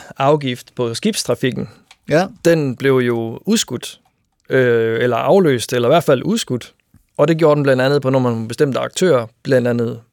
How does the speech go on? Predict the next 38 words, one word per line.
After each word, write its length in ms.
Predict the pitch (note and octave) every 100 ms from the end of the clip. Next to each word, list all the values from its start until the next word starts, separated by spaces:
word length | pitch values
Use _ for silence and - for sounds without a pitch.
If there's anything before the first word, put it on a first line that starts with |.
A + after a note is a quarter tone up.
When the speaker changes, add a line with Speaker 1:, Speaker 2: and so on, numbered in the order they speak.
| _ _ _ -
Speaker 1:
U 100 | C3+
S 100 | E3+
A, 120 | F#3+ - _ _
ført 260 | - C3+ A#2+
an 260 | B2 B2+ -
af 240 | B2 B2 D3+ -
Trump, 240 | C#3+ - - _ -
som 360 | - C3+ C#3 C3+ _ _ _ _ _ _
jo 140 | E3 C#3+
nok 220 | C#3 D3+ - - _ _ _ -
på 80 | D3
mange 220 | D3 F3+
måder 200 | D3+ C#3
i 20 |
hvert 120 | C#3
fald 160 | C#3+ C3+
repræsenterer 500 | B2+ B2 C3+ D#3 C3+
også 400 | C3+ C#3 - - _ _
nogle 400 | C#3 C#3 C#3 C#3+
af 80 | C3+
sine 180 | C3+ B2+
egne 220 | B2+ D3+
økonomiske 500 | C3+ - E3 B2 -
interesser. 440 | A2+ A2+ C3 C3+ B2+ _ -
Speaker 2:
Mm. 280 | D3 B2 G2 _
Speaker 1:
Altså, 200 | D3 C3+
så 120 | C3+ D#3+
er 40 |
vi 100 | F#3
ligesom 380 | D#3+ E3+ E3+ D#3
tilbage 520 | E3 C3+ C#3 F#3 G#3
til, 320 | - B2+ A#2 B2 _ _
til 140 | - C#3+
milliardæren, 760 | C#3 C3+ C3 B2 C#3+ B2 A2 G#2+ -
som 220 | C#3 C3
faktisk 460 | C#3+ C#3 B2 -
blokerer 440 | C3 B2+ F3+ D3+ B2+
for, 320 | - B2+ C3